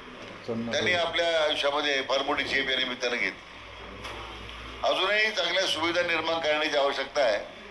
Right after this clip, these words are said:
Speaker 2: पण तो काळानुरूप ते होत राहतील. खरं म्हणजे चांगले चांगले नवोदित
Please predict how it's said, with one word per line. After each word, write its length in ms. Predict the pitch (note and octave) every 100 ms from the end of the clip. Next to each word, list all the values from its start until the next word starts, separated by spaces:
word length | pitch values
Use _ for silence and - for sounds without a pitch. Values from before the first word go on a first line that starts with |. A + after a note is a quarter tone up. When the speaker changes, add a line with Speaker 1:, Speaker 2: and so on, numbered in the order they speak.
| - - - - - - - - - - - - B2 - -
Speaker 2:
पण 120 | D3+
तो 60 | E3
काळानुरूप 580 | - E3 F3 E3+ F3 D#3
ते 60 |
होत 140 | C#3+ E3+
राहतील. 360 | D#3+ C3 G#2+ G#2 - - - - - A#3 C4+ B3 B3+ A3+ A3+ C4 C4+ A#3+ A#3+ A3+ A3+ A3 - - - - G#4 - - - - - - - - - - - - - - - - - - D3
खरं 100 | E3
म्हणजे 300 | F3 F3+ F3
चांगले 380 | D3 D#3 E3
चांगले 520 | D#3+ D#3+ E3 E3+ D#3+ D3
नवोदित 420 | C#3 D3+ D#3